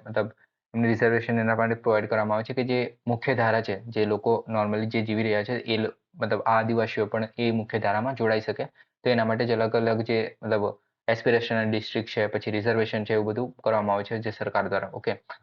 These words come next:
પછી આર્થિક રીતે પછાત પણ હોય છે, જે અસ-, અનુસૂચિત જનજાતિ જે છે, એમનો પણ પડકારોનો સામનો કરે છે. ઓકે, હવે આમની માટે સરકારી પહેલો જોઈએ તો સામાજિક ન્યાય અને સશક્તિકરણ મંત્રાલય જે હતું એમનું વિભાજન પછી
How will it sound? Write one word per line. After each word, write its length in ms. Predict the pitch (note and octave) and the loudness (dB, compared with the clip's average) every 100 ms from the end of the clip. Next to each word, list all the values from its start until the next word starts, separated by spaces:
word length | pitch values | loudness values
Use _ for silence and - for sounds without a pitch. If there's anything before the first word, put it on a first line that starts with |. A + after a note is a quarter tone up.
| _ - | _ -4
પછી 320 | A#2+ B2+ - | 0 -2 -2
આર્થિક 320 | A#2+ A#2+ B2+ | -2 0 0
રીતે 200 | B2+ B2 | -2 -2
પછાત 440 | B2 A#2+ A#2 B2+ B2+ | -2 -2 -2 -4 -2
પણ 80 | B2 | -4
હોય 120 | A2+ | -4
છે, 120 | A2+ | -2
જે 140 | A2+ | 0
અસ-, 400 | A2 A2 A2+ A#2 A#2 | 0 -2 -4 -6 -2
અનુસૂચિત 400 | A#2 A2+ A#2 A2+ | -2 0 0 0
જનજાતિ 420 | A2+ A2 G#2 G#2 | 0 0 0 -2
જે 160 | G#2+ | -4
છે, 140 | G2+ G#2+ A2 - - - | -2 -6 -8 -20 -18 -6
એમનો 160 | A2 G#2+ | -2 0
પણ 160 | A2+ | 0
પડકારોનો 500 | A2+ G#2+ A2 G#2+ G#2+ | 0 2 2 0 -2
સામનો 300 | A2 G#2 G#2 | -2 -2 -2
કરે 180 | G#2 G#2 | -4 -4
છે. 120 | G#2+ | -4
ઓકે, 200 | G#2 - A#2+ _ _ _ _ _ _ - _ _ _ C#3 | -10 -10 -16 _ _ _ _ _ _ -20 _ _ _ 4
હવે 160 | C3+ | 4
આમની 200 | - B2+ | 4 4
માટે 200 | B2+ B2 | 4 2
સરકારી 420 | B2 A2+ A2 A#2 B2 | 2 2 4 2 4
પહેલો 260 | A2+ A2+ | 2 2
જોઈએ 180 | A2+ A#2+ | 2 0
તો 100 | A#2+ | 0
સામાજિક 500 | A2+ G#2+ G#2+ A#2 A#2 | 0 0 0 -2 -2
ન્યાય 220 | A2+ A2 | 0 0
અને 180 | - A2+ | 0 -2
સશક્તિકરણ 760 | A2 G#2+ A2+ G#2+ A2 A2+ A2 A2 | -2 -2 0 0 0 2 2 2
મંત્રાલય 520 | G2+ G#2+ A2+ A2 G2+ | 0 2 4 4 4
જે 120 | G#2 | 0
હતું 260 | G2+ A#2 G#2+ | 0 -2 0
એમનું 240 | A2 A2 | 0 0
વિભાજન 360 | G#2 G#2+ A#2 A2+ | 0 0 0 -2
પછી 360 | G#2+ - G#2+ | -2 -2 -6